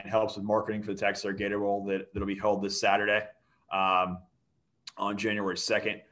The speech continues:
which has been fun for us. The bowl business is a little bit different than, uh, what we're all used to, and knowing what our schedule is and knowing what teams play.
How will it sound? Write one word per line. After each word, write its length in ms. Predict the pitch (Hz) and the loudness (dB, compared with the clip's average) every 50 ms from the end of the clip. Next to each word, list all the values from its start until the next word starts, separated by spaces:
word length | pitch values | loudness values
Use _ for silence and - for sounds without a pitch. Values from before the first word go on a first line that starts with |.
| _ _ _ _ | _ _ _ _
which 240 | - 107 110 107 - | -2 0 0 0 2
has 160 | - - - | 0 0 0
been 180 | 98 110 107 104 | 0 -2 -4 -2
fun 260 | - - 113 110 107 | 0 0 0 0 0
for 220 | 104 - 107 101 | -2 0 2 2
us. 160 | 104 110 107 | 2 2 0
The 80 | - 113 | -2 -6
bowl 220 | 98 101 107 107 | -2 0 0 0
business 400 | 104 110 107 104 101 110 107 104 | 0 0 -2 -2 -2 -4 -8 -8
is 100 | 110 107 | -8 -8
a 60 | 101 104 | -6 -4
little 160 | 110 107 101 | -4 -2 -2
bit 140 | 104 92 90 | -4 -6 -6
different 480 | 107 104 104 107 110 110 110 107 - | -6 -6 -6 -4 -6 -6 -6 -8 -4
than, 280 | 110 104 101 101 101 101 | -4 -2 -2 0 0 0
uh, 160 | 98 98 101 | 2 2 2
what 220 | 98 104 110 107 | 2 2 0 0
we're 140 | 101 110 107 | 2 2 2
all 120 | 104 101 95 | 2 2 2
used 300 | 95 98 107 104 - - | 0 -4 -6 -6 -6 -4
to, 160 | - 117 110 104 | -2 0 0 0
and 120 | 98 90 | -2 -4
knowing 280 | 95 104 101 98 98 98 | -4 -4 -2 -2 -2 -2
what 120 | 95 101 | -2 -2
our 100 | 101 98 | -2 -4
schedule 480 | 95 - - 104 101 98 98 98 101 110 | -4 -4 -2 -2 -2 -2 -2 -2 -2 -2
is 100 | 107 98 | -2 -2
and 100 | 95 95 | -4 -6
knowing 220 | 95 95 98 98 | -4 -4 -4 -4
what 140 | 98 92 95 | -4 -6 -8
teams 260 | - - 104 104 101 | -8 -6 -6 -6 -6
play. 340 | - - 107 101 101 107 107 | -6 0 2 4 4 4 2